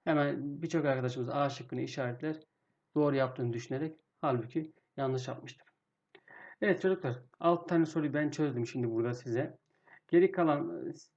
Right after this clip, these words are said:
dokuz soruyu da ekrana kısa aralıklarla paylaşayım. Siz videoyu durdurun sorularda,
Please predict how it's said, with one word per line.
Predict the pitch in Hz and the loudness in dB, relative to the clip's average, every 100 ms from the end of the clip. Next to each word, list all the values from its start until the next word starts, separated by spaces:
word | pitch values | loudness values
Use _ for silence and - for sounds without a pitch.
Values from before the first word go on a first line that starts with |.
| - | 0
dokuz | 160 202 190 | 0 0 -4
soruyu | - 156 175 160 | 2 6 6 4
da | 117 123 - - _ _ _ _ 170 | 0 -2 -4 -12 _ _ _ _ -2
ekrana | 170 185 165 151 - 185 - _ _ _ | 0 4 4 4 -2 -18 -20 _ _ _
kısa | - - 165 | -4 2 6
aralıklarla | 165 170 165 165 139 127 | 8 6 4 2 2 2
paylaşayım. | 147 156 156 156 139 - _ _ _ | 2 4 2 0 0 -2 _ _ _
Siz | - 202 156 135 | -6 -4 -2 0
videoyu | 151 147 175 139 123 | 0 6 6 6 4
durdurun | 156 156 170 170 | 4 6 6 4
sorularda, | - 160 156 156 147 165 165 | 2 4 4 2 0 -4 -6